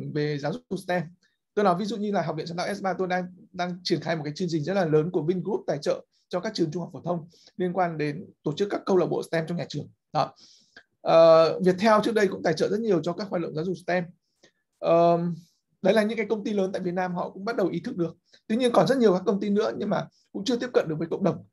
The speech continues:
liên quan đến việc là nó, nó, nó không chỉ là trách nhiệm cộng đồng mà nó là còn là việc là gì? Truyền bá cái, cái niềm đam mê đối với các lĩnh vực khoa học, kỹ thuật, công nghệ và toán cho học sinh, cho phụ huynh, cho giáo viên. Đây là cái quan trọng.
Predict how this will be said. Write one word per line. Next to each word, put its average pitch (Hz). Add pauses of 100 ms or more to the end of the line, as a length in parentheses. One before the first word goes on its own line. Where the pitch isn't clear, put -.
(100)
liên 185
quan 185
đến 170
việc 151
là 131 (340)
nó, -
nó, 214
nó 214
không 208
chỉ 196
là 151
trách 202
nhiệm 233
cộng 175
đồng 165 (180)
mà 160
nó 147
là 185
còn 170
là 131
việc 123
là 120
gì? 120 (1200)
Truyền 160
bá 160
cái, 175 (920)
cái 202
niềm 226
đam 208
mê 220 (600)
đối 170
với 190
các -
lĩnh 214
vực 180
khoa -
học, 202
kỹ -
thuật, 180
công 180
nghệ 165
và 143
toán 131
cho -
học 196
sinh, 214 (200)
cho -
phụ -
huynh, 196
cho 175
giáo 165
viên. 190
Đây 175
là 170
cái 139
quan 151
trọng. 151